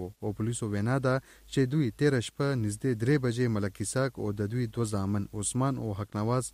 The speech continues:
شاه ولی نومې ځای ته بوتلل، چرته د ملک اسحاق په وینا دوی وسله پټه کړې وه. او د ځای نه واپسې په وخت ملک اسحاق ملګرو پولیسو باندې برید کړی دی. او دوی د خلاصولو هڅه یې کوله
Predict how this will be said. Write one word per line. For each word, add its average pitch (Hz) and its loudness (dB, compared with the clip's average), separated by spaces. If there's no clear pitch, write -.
شاه 113 0
ولی 139 2
نومې 117 2
ځای 135 2
ته 120 -2
بوتلل، 139 2
چرته 151 2
د 113 4
ملک 117 0
اسحاق - 0
په 104 0
وینا 101 0
دوی 117 2
وسله 98 -4
پټه 90 -4
کړې 92 -4
وه. 87 -6
او 107 0
د 101 0
ځای 123 2
نه 120 -2
واپسې 107 -2
په 117 0
وخت - -4
ملک 120 2
اسحاق 127 -2
ملګرو 123 4
پولیسو 123 0
باندې 104 0
برید 107 -2
کړی 95 -2
دی. 90 -10
او 110 2
دوی 123 2
د 101 -2
خلاصولو 110 -2
هڅه 110 -4
یې 90 -6
کوله 92 -2